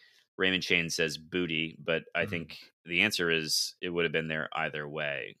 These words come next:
Speaker 1: Uh, would you get, would you commit to, uh, if Tucker gets a natty, will you get a tattoo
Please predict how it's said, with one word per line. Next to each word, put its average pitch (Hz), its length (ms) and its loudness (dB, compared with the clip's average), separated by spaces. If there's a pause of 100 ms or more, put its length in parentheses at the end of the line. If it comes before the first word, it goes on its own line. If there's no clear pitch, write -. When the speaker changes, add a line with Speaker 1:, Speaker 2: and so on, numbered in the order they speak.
(100)
Speaker 1:
Uh, 85 540 6
would 104 420 2
you 135 100 4
get, 131 120 4 (340)
would 147 240 8
you 190 100 4
commit 156 380 8
to, 117 320 6 (100)
uh, 95 300 10 (160)
if 123 200 6
Tucker 127 300 8
gets 110 220 6
a 101 60 2
natty, 92 340 8
will 85 160 2
you 82 120 2
get 80 120 4
a 78 60 -2
tattoo 65 420 -2